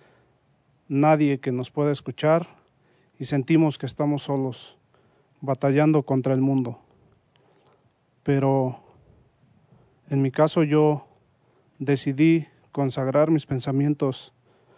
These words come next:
a nuestro Padre Celestial y esa es la manera en la que he podido salir adelante.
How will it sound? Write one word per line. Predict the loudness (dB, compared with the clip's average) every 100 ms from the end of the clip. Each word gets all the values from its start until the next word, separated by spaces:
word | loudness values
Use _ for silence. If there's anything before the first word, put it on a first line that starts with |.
| _ _ -10
a |
nuestro | -6 -6 -4
Padre | 2 2 2
Celestial | 0 -4 -6 -2 0 0 -4 -12 _ _ _ _ _ _ _ _ _ _
y | -8 -4 -4 -4 -8 -14 _ _ _ _ _ _ -8
esa | -4 -2 0
es | 0
la | 0
manera | 2 0 0
en | 0
la | -2
que | -4 -6 -6 -8 _ _ _ _ _ _ _ _ _
he | -4
podido | 0 2 4 4 2
salir | 0 0 2
adelante. | 0 0 -2 -4 -8